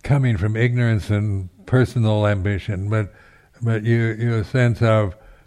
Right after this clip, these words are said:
of, um, achieving in the world is then in perspective. It's no longer just a,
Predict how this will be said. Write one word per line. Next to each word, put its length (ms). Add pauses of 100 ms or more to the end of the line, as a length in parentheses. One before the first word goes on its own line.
(240)
of, 460
um, 340 (720)
achieving 680
in 120
the 100
world 320
is 160
then 200
in 140
perspective. 640
It's 140
no 140
longer 400
just 380
a, 180